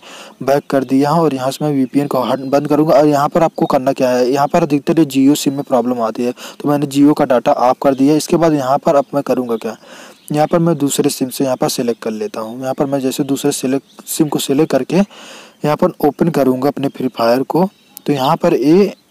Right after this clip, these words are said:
अब ऐसी problem नहीं बताएगा। तो यहाँ पर मैंने दूसरा sim select कर लिया जो कि मेरा Airtel है। अब इससे मैं खेलूँगा, game play करूँगा, तो यहाँ पर ना तो मेरा, मुझे VPN connect करने की ज़रूरत है, ना मुझे थोड़ा हाई पिंग भी देखने को मिलेगा, ना तो मुझे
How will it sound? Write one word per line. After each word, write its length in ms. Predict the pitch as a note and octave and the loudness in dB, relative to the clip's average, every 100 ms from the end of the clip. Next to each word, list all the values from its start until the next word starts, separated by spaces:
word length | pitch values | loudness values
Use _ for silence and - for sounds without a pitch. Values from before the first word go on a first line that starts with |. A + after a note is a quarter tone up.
| - | -2
अब 120 | D3 | 0
ऐसी 240 | C#3+ - C#3+ | 2 2 0
problem 380 | - C3 C3+ C#3+ | 2 2 2 0
नहीं 240 | A#2+ A#2+ | -4 -4
बताएगा। 540 | A2+ G#2+ G#2 A2 A2+ | -4 -6 -6 -4 -6
तो 1300 | A#2 _ - - - _ _ _ _ - - - - - | -8 _ -20 -20 -20 _ _ _ _ -20 -20 -20 -12 -2
यहाँ 100 | D3+ | 0
पर 120 | E3+ | 2
मैंने 220 | D3+ D3 | 0 0
दूसरा 300 | D3+ C#3+ C#3+ | 0 0 2
sim 180 | D3+ D3+ | 0 -2
select 280 | C3+ C#3 C#3+ | 0 -2 0
कर 80 | C#3 | 2
लिया 180 | C#3 D3 | 4 4
जो 120 | C#3 | 2
कि 100 | D3 | 0
मेरा 200 | C#3 C#3 | 0 2
Airtel 480 | C3+ C3 C#3 C#3 C3 | 2 0 0 0 0
है। 60 | |
अब 160 | C#3+ D3 | 0 0
इससे 220 | D3+ - | -2 0
मैं 120 | F#3 F3+ | 0 0
खेलूँगा, 460 | - C#3+ D3 D#3 | 0 2 2 2
game 200 | D#3 C#3+ | 2 2
play 160 | C3+ C#3+ | 2 -2
करूँगा, 380 | C#3+ C#3 C#3 E3 | 0 0 0 -2
तो 120 | C#3+ | -2
यहाँ 280 | C3 C3+ D#3 | -6 -4 -4
पर 180 | - F3+ | 0 -2
ना 480 | - - - - C#3 | -2 -12 -14 -4 -2
तो 120 | C#3+ | -2
मेरा, 280 | C#3 C#3 C#3+ | -2 0 0
मुझे 240 | C#3+ C3+ | 0 -2
VPN 380 | C3 B2+ - C#3+ | -2 -2 -4 -4
connect 300 | D3 C#3+ C#3+ | -2 -4 -4
करने 200 | C#3 C#3 | -6 -4
की 100 | C#3+ | -2
ज़रूरत 400 | C3+ C3+ C#3+ C#3+ | 0 2 2 0
है, 80 | D3+ | -4
ना 120 | D3+ | -4
मुझे 300 | C3+ C3 C#3+ | -6 -4 -4
थोड़ा 240 | D3 C3 C#3 C#3+ - - - - - | -4 -2 -2 -4 -14 -20 -20 -20 -12
हाई 200 | - C#3+ | -2 0
पिंग 240 | C#3 C#3+ C#3 | 0 -2 -2
भी 60 | D3 | 0
देखने 280 | D3 C3 | 0 -2
को 120 | C#3+ D3 | -4 -4
मिलेगा, 460 | C#3+ C#3+ D3 G3+ G#3 | 0 0 4 2 0
ना 140 | B2+ C3 | -6 -2
तो 200 | D3+ D3+ | -2 -2
मुझे 400 | C3+ B2 D#3 | -2 -2 2